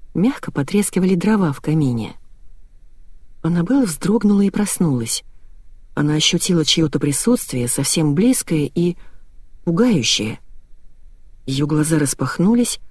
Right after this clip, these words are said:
а сердце глубоко забилось. Прямо над ней возвышался мужчина. Её взгляд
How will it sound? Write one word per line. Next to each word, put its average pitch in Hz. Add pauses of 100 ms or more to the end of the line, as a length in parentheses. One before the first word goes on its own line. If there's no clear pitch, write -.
(200)
а 185
сердце 254
глубоко 170
забилось. 180 (1000)
Прямо 226
над 160
ней 190
возвышался 156
мужчина. 180 (920)
Её 131
взгляд 139